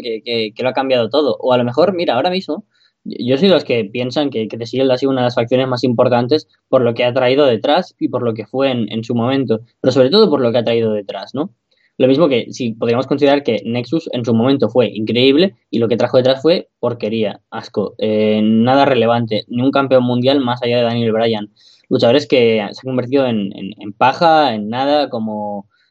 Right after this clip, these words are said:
desde un Michael Tarver hasta, yo qué sé, luchadores que, que han dado i-, igual, aunque lo hayan intentado,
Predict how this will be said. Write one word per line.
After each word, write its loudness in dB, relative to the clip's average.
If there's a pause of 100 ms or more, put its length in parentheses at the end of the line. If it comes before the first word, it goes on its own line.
(120)
desde -4
un 0
Michael -2
Tarver 2
hasta, -6 (140)
yo -2
qué -4
sé, 2
luchadores 0
que, 2
que 2
han 0
dado 2 (240)
i-, -8
igual, 2
aunque -2
lo -2
hayan -2
intentado, -2